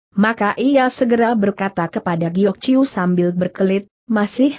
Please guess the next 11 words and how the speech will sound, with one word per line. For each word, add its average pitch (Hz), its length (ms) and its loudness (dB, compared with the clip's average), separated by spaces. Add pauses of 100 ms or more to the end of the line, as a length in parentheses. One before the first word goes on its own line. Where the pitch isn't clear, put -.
(140)
adakah 220 480 0
suling 180 400 -2
kecilku 277 640 2
dulu 226 480 2
padamu?" 170 480 0 (440)
Mendengar 196 600 2
ini, 208 320 0 (160)
Giok 262 400 2
Chiu 226 240 0
diam-diam 185 680 2
mengomel. 170 520 0